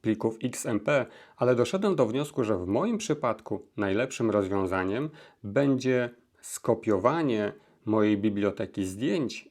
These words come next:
i katalogu Lightrooma na dysk przenośny. I tak też uczyniłem.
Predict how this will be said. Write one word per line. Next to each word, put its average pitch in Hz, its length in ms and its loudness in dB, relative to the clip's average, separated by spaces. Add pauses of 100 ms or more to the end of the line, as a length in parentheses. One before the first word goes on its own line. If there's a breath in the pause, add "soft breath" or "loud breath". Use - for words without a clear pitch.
i 104 200 -2
katalogu 101 500 0
Lightrooma 139 600 0 (320 loud breath)
na 165 180 2
dysk 107 400 -4 (200)
przenośny. 98 720 -4 (520 soft breath)
I 208 120 -4
tak 156 220 -2
też - 360 -4 (100)
uczyniłem. 101 680 -2